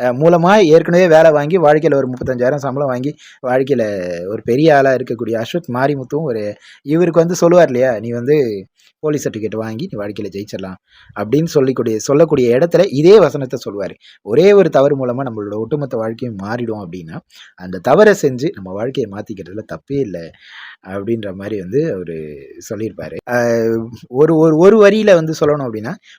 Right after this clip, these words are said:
போலி சான்றிதழ் அப்படின்னா கூட இன்னொரு இடத்துல ஒரே ஒரு தவறு மூலமாக நம்மளோட ஒட்டுமொத்த வாழ்க்கையும் மாறிடும் அப்படின்னா,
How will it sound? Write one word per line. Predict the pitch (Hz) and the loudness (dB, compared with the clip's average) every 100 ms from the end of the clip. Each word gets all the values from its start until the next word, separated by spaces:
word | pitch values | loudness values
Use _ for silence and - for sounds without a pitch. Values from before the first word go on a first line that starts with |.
| _ | _
போலி | 147 208 220 | -2 0 0
சான்றிதழ் | 202 196 196 196 | 2 4 4 4
அப்படின்னா | 156 160 151 | 2 0 -2
கூட | 127 156 | 0 0
இன்னொரு | 147 170 165 | 0 2 2
இடத்துல | 160 160 | 2 0
ஒரே | 117 165 | 0 2
ஒரு | 196 190 185 - _ - | 4 4 2 -2 _ -2
தவறு | 156 190 185 | 0 2 2
மூலமாக | 190 196 202 220 | 4 4 4 2
நம்மளோட | 208 185 170 | 0 2 4
ஒட்டுமொத்த | 156 185 185 175 | 4 2 0 4
வாழ்க்கையும் | 165 175 185 170 | 4 4 2 -2
மாறிடும் | 143 175 180 160 | 0 0 0 -2
அப்படின்னா, | 151 160 | -4 -6